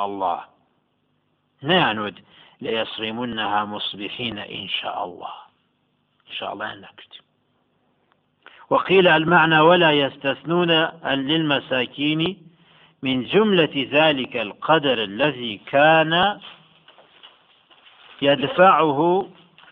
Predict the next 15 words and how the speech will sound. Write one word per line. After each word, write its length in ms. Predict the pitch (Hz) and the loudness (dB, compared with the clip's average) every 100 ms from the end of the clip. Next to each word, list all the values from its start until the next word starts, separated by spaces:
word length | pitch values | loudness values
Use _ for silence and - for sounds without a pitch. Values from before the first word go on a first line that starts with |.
| - | -2
أبوهم 520 | 135 135 151 185 214 | 2 2 4 4 2
إليه. 340 | 220 139 98 - - _ _ _ _ _ | -2 -4 -6 -12 -20 _ _ _ _ _
یا 100 | 139 170 | -2 -2
ئیسtisnای 540 | 170 170 151 175 202 | -2 -8 -4 2 4
ئەوەشیان 400 | 185 196 190 180 190 | 4 4 2 2 2
نەکرد. 260 | 175 113 - _ - - _ | 0 -4 -16 _ -20 -20 _
باوکیان 480 | - 156 170 170 165 156 | 6 6 6 2 0 2
بەڵێ 160 | 175 151 | 2 2
ئەچوو 240 | 120 135 131 | 0 -2 0
باخەکەی 400 | 123 - 147 147 | 0 -2 -4 -4
ئەڕنی، 280 | 151 147 123 | -2 -4 -2
بەڵام 260 | 135 139 139 127 | 0 0 -4 0
بەشی 280 | 170 - 160 139 | 0 0 0 0
هەژارەکانی 800 | 131 139 156 127 147 160 170 151 | 0 0 0 0 0 0 -2 -2
جیا 220 | 175 165 | 0 0